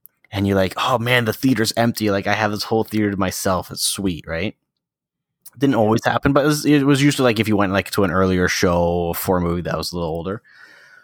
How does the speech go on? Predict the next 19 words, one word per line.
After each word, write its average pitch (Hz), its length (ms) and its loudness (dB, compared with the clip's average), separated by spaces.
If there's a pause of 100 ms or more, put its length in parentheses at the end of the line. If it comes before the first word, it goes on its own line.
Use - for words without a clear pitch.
(180)
Well, 113 60 -8
that's 117 200 0
what 143 80 0
it's 135 120 0
like 113 160 2
now, 92 240 0
apparently. 76 640 -8 (420)
Um, 92 480 0
so 101 480 0 (720)
all 127 160 4
the 135 80 0
theaters 117 340 2
that 110 140 2
have 98 420 0 (460)
assigned 95 460 0
seating, 90 500 -4 (1500)
um, 87 540 -4 (800)
they 95 520 0 (1400)
now 101 560 2